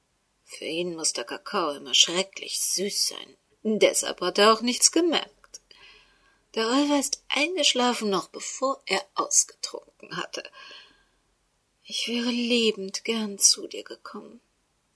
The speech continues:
aber ich habe Backeskartoffeln im Ofen. Seit zwei Wochen redet Egon auf mich ein, dass er Backesgrumbeere haben will. Ich finde ja, das Gericht schmeckt im Winter, wenn es draußen kalt ist, viel besser als jetzt.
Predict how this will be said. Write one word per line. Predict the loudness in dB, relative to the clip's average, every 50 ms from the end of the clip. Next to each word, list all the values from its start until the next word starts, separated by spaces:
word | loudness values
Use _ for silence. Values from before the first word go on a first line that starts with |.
| _
aber | -18 -16 -12 -10
ich | -6 -6 -4
habe | -4 -4 -6 -8 -10 _ _ -2
Backeskartoffeln | -2 -2 -2 -4 -8 -2 0 0 0 -2 -6 -12 -12 -12 -12 -12 -14 -16 -16 -18 -20
im | -20 -20 -14
Ofen. | -12 -12 -10 -10 -12 -14 -16 -16 -20 _ _ _ _ _ -20 -20 -20 _ _ _ _ _ _ _ _ _ _ _ -10
Seit | -6 -6 -6 -6 -2 4
zwei | 6 6 6 4 2 -2 -2 0 -2 -2
Wochen | -2 -4 -6 -6 -6 -8 -10
redet | -8 -8 -6 -6 -4 -4 -4 -4 -6 -6 -8 -2
Egon | -2 -2 -2 -2 -8 -10 -10 -12
auf | -14 -14 -12
mich | -8 -4 -4 -4 -2 -2
ein, | -4 -4 -4 -4
dass | -4 -2 -2 -2
er | -2 -4 -10 _ _ _ _ _
Backesgrumbeere | -10 -10 -8 -6 -6 -4 -2 -2 -2 -4 -4 -8 -12 -12 -12 -16 -14 -12 -8 -8 -6 -6 -6 -6 -4 -4
haben | -2 -2 -4 -4 -6 -4
will. | -4 -2 -2 -2 -4 -8 _ _ _ _ _ _ _ _ _ _ _ _ _ _ _ _ -18
Ich | -14 -8 -6 -6 -4
finde | -2 -2 2 4 4
ja, | 6 6 4
das | 4 4 2 2
Gericht | 2 2 0 0 0 0 4 4
schmeckt | 4 4 4 -2 -8 _ -8 -8
im | -8 -4 -4
Winter, | -4 -2 -2 -2 -4 -2 -2
wenn | -4 -6
es | -4 -4 -2 0
draußen | 2 4 4 4 2 0 -4 -6
kalt | -4 -2 -2 0 0 -2 -2 -2
ist, | -4 -4 -2 -2
viel | -4 -4 -2 0 0 0 0 -2
besser | -4 -4 -4 0 0 -2 -2 -2 -10
als | -16 -14 -8 -8 -6
jetzt. | -6 -6 -8 -6 -8 -8 -8 -8